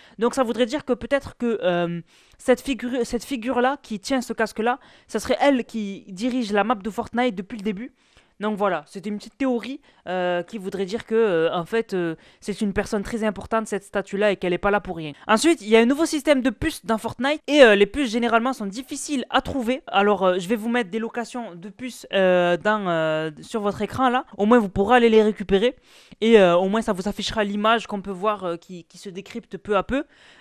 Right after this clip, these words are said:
Donc, vous en avez une du côté, euh, du désert. Ensuite, vous en avez une autre à Fatal.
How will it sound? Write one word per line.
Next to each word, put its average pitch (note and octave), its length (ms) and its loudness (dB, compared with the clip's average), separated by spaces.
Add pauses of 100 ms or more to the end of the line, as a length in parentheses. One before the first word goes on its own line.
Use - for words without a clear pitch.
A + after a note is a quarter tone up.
Donc, A3+ 260 0
vous G#3 240 -4
en A#3+ 80 0
avez A#3+ 220 -4
une A#3 380 -8
du E3+ 160 -16
côté, B3+ 440 -4
euh, F3+ 100 -2
du F3 160 -10
désert. A3 460 -2 (500)
Ensuite, A3 280 -4
vous G#3+ 140 0
en A3+ 100 4
avez A3 180 0
une B3 220 -2
autre B3 180 -4
à G3 60 -4
Fatal. A3+ 480 0